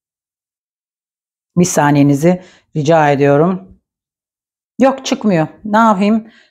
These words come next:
Ne derler, bazen, e, su gibi çıkan şey çıkmıyor. Enteresan bir şekilde.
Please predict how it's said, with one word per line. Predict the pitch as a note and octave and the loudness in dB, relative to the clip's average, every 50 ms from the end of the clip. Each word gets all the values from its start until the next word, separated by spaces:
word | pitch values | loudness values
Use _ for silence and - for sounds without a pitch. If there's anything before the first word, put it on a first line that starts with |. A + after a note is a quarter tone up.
| _ _ | _ _
Ne | G#3 G#3 | 0 2
derler, | G3+ G3+ F#3+ F3+ F3+ G3 G#3 A3+ A3 - | 2 2 2 2 2 2 0 0 0 0
bazen, | - G#3 G#3 G#3 F#3 G3+ G3+ G#3 G#3 - - | 0 2 2 2 0 0 -2 -2 -4 -4 -4
e, | F#3 F#3 F3+ F3+ F#3 F#3 F#3 F#3 F#3 F#3 F#3 F#3+ - - _ _ _ _ _ _ _ _ _ _ _ | -2 -2 0 -2 -2 -2 -2 -4 -4 -6 -8 -10 -14 -20 _ _ _ _ _ _ _ _ _ _ _
su | _ - - - - A#3+ A#3 | _ -20 -16 -2 0 2 2
gibi | G3+ A3 F#3+ F#3 | 2 2 0 0
çıkan | - - - A3 G3+ G3 | -4 -4 -2 0 0 0
şey | F#3 F#3+ - G3 G#3 A#3+ B3+ B3 - - _ _ _ _ _ _ _ _ _ | 0 -2 0 0 0 0 -2 -6 -14 -20 _ _ _ _ _ _ _ _ _
çıkmıyor. | - - D4 - - F3 D#3+ D3+ C#3+ C#3+ C#3+ - _ _ _ - - | -8 -8 -6 -2 0 0 2 2 0 -2 -4 -12 _ _ _ -6 -2
Enteresan | F#3+ G3 F#3 G#3+ G3 G3 F#3+ - G#3 G3+ G3+ F#3 | -2 -2 0 0 0 0 0 0 -2 0 0 0
bir | F3 D#3+ | -2 -2
şekilde. | D3 - E3+ D#3 D#3 - E3+ F3+ G3 A#3 A#3+ | -2 -2 -4 -2 -2 -2 0 0 0 0 -2